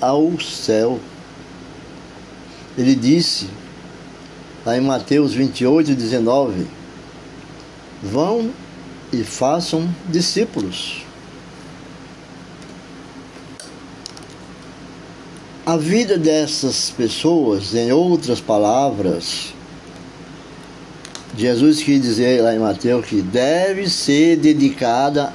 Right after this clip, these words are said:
a ajudar outras pessoas a seguir Jesus. Vamos observar. Essa é a definição,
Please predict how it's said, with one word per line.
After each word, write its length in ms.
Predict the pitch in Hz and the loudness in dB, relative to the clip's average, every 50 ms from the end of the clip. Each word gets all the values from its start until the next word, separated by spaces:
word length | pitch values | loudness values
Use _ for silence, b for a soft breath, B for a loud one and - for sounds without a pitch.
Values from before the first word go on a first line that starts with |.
| - - - - | -10 -18 -6 -2
a 260 | 127 135 151 175 180 170 - - - - - - - - | -2 0 0 -2 -4 -6 -12 -16 -18 -18 -18 -14 -4 0
ajudar 680 | 131 139 131 147 160 151 123 131 127 135 143 135 - - - - - | 0 2 4 6 6 6 6 4 2 2 0 -2 -8 -12 -20 -2 2
outras 500 | 143 165 202 214 208 180 - 151 147 - | 4 6 6 6 4 4 2 0 0 0
pessoas 580 | - - 120 104 - - 135 143 151 160 156 - - - | -4 -4 -4 -2 0 0 4 4 4 4 2 0 -6 -4
a 140 | 123 143 147 | -2 -2 -2
seguir 800 | - - - - 147 120 110 110 123 156 196 240 254 247 233 220 - - - - - - - - - - - - - - - - - | -2 -4 0 0 0 0 0 2 2 2 4 4 2 0 -2 -6 -12 -16 -16 -16 -16 -18 -18 -16 -16 -16 -16 -16 -20 -20 -18 -14 -10
Jesus. 1120 | 92 90 104 135 165 175 143 98 87 85 90 90 90 - - - - - - - - - - - - - - - - - - - - - - - - - - - - - - - - - - - - - - - - - - - - - - - - - - | -4 0 2 2 4 2 0 -4 -6 -6 -6 -6 -6 -8 -10 -12 -12 -14 -14 -14 -16 -16 -16 -18 -18 -18 -18 -18 -18 -18 -18 -18 -20 -18 -18 -18 -18 -18 -20 -20 -20 -20 -20 -20 -20 -20 -20 -20 -20 -20 -20 -20 -20 -20 -20 -20 -20 -20 -20 -20 -20 -4 -2
Vamos 200 | 151 185 202 202 | 0 2 2 2
observar. 760 | 196 185 190 - - 180 165 147 131 127 113 104 85 82 - - - - - - - - - - - - - - - - - - | 0 0 -2 0 2 2 2 4 4 2 2 2 0 -4 -8 -14 -18 -20 -20 -20 -20 -20 -20 -20 -20 -20 -20 -20 -20 -20 -4 -2
Essa 400 | 147 170 196 190 180 - - 170 | 0 2 2 2 0 -2 -2 0
é 160 | - 156 160 | 2 2 2
a 80 | 165 | 4
definição, 800 | 160 156 151 151 - 180 180 175 170 156 - - 135 113 101 92 | 2 2 0 2 2 4 4 4 4 2 0 0 0 0 0 -4